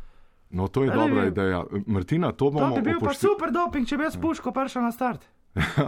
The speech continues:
Speaker 2: Ja, pa kaj si ti, Januar? Je, bog vari.
Speaker 1: Odlična
Speaker 2: Bog
Speaker 1: ideja.
Speaker 2: vari.
Speaker 1: Odlična
Speaker 2: <laughs>
Speaker 1: ideja.
Speaker 2: Njegov sem
Speaker 1: Greva naprej, Martinka.
Speaker 2: Baje, da sem not lepa.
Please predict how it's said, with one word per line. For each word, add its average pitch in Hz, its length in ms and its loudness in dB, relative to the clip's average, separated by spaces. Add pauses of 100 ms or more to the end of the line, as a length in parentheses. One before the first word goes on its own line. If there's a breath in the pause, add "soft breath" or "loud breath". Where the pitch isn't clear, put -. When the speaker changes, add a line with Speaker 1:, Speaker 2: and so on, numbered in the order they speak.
Speaker 2:
Ja, 185 140 -2
pa 240 140 -4
kaj 247 220 -4
si 214 120 -8
ti, 233 100 -8
Januar? 190 460 -6
Je, 359 360 2
bog 311 320 -2
vari. 254 400 -6
Speaker 1:
Odlična 147 600 2
Speaker 2:
Bog 151 100 6
Speaker 1:
ideja. 131 420 4
Speaker 2:
vari. 254 360 -6
Speaker 1:
Odlična 156 600 2
Speaker 2:
<laughs> - 20 2
Speaker 1:
ideja. 110 320 2 (480)
Speaker 2:
Njegov 247 280 -8
sem 113 140 -8
Speaker 1:
Greva 208 240 4
naprej, 151 300 2
Martinka. 120 540 0 (300 soft breath)
Speaker 2:
Baje, 311 380 -2
da 370 140 0
sem 320 180 -4
not 381 240 0
lepa. 359 400 -2